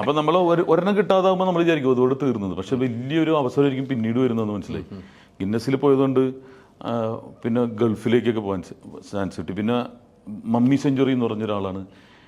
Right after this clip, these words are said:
Speaker 1: എനിക്ക്, ആ, ഒരുപാട്, അതായത് ആ ഫസ്റ്റ് ഗൾഫിലേക്ക് യാത്ര ചെയ്യുന്നത് മണിച്ചേട്ടൻ, ഞാൻ, ആ, അത് ഇപ്പോഴും വന്നുകൊണ്ടിരിക്കുകയാണ്, വൈറലാണ് ഭയങ്കര. മണിച്ചേട്ടൻ പാടുമ്പോൾ ഞാൻ സൈഡിൽ നിന്ന് ഡാൻസ് കളിക്കുന്നത്, അതാണ് നമ്മുടെ ആദ്യത്തെ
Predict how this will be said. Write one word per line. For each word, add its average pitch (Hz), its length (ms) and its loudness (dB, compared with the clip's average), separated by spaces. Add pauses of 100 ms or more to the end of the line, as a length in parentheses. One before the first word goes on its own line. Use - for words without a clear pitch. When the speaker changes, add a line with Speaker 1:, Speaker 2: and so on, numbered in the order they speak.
(200)
Speaker 1:
എനിക്ക്, 98 260 -6 (320)
ആ, 92 40 -10 (180)
ഒരുപാട്, 104 380 0 (160)
അതായത് 104 280 0
ആ - 100 -2
ഫസ്റ്റ് 104 380 -4
ഗൾഫിലേക്ക് 117 500 0
യാത്ര 101 200 -4
ചെയ്യുന്നത് 104 340 -4
മണിച്ചേട്ടൻ, 104 420 -6 (100)
ഞാൻ, 104 100 -6 (120)
ആ, 107 80 -2 (200)
അത് 135 140 2
ഇപ്പോഴും 156 260 -2
വന്നുകൊണ്ടിരിക്കുകയാണ്, 131 600 0
വൈറലാണ് 107 440 0
ഭയങ്കര. 90 280 -6 (440)
മണിച്ചേട്ടൻ 113 360 -4
പാടുമ്പോൾ 110 320 0
ഞാൻ 107 120 -6
സൈഡിൽ 107 200 0
നിന്ന് 104 180 -4
ഡാൻസ് 95 280 -4
കളിക്കുന്നത്, 90 300 -8
അതാണ് 104 200 -4
നമ്മുടെ 113 260 -2
ആദ്യത്തെ 104 340 -4